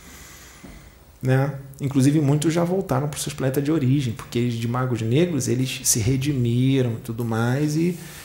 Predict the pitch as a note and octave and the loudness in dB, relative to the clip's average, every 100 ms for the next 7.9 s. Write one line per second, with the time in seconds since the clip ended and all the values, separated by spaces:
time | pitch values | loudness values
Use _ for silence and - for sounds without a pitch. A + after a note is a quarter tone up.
0 | - - - - A2+ A#2+ C3 A#2 A2+ A#2 | -20 -20 -20 -16 -4 0 0 0 0 0
1 | C3+ B2+ A#2+ C3 B2 B2+ C3 B2+ C3 D3 | -2 0 0 0 0 0 0 -2 0 0
2 | B2 B2 A#2 G#2+ A2 - - A#2+ A#2 A#2+ | 2 2 2 -4 -10 -18 -10 -4 0 2
3 | A#2+ A#2+ G#2+ G#2+ B2+ A2+ G#2 - - A2 | 2 2 0 4 4 2 -8 -10 -10 -8
4 | G2 - - F3+ F3 - - - - - | -8 -6 -2 -2 -2 -12 -20 -20 -14 -6
5 | B2 C3 C3 D3 C#3 D3+ G3+ - A#2+ A#2+ | -2 0 0 0 0 0 0 0 0 0
6 | - A2+ A2+ - B2 C3 - C#3 C#3+ D3+ | -2 -2 -2 0 0 0 0 0 2 4
7 | F3+ A#2 A2+ A#2+ G#2+ - - A#2 A#2 | 2 2 2 2 0 -8 -6 -4 -4